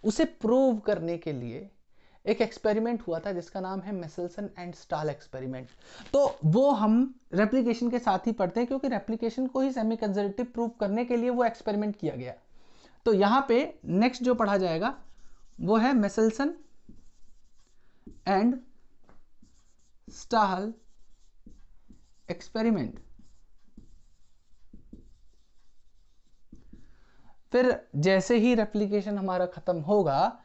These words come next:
तो एक टॉपिक चालू होगा इसके बाद, जिसे कहा जाता है ट्रांसक्रिप्शन।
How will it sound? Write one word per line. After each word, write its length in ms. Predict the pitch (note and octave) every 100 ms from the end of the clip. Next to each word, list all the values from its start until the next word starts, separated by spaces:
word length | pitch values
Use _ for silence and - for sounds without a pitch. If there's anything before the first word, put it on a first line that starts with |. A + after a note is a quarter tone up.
| _ - F#3
तो 60 |
एक 100 | F3+ -
टॉपिक 300 | E3 A3 G#3
चालू 260 | F#3+ F#3
होगा 220 | F3 E3 E3
इसके 220 | D#3+ D3+
बाद, 360 | C#3 - - - - C3+
जिसे 280 | D3 D#3+
कहा 180 | F3 D3+
जाता 280 | C#3 C3 D3
है 120 | F#3+
ट्रांसक्रिप्शन। 760 | G3+ E3+ G3 - A3 A3 -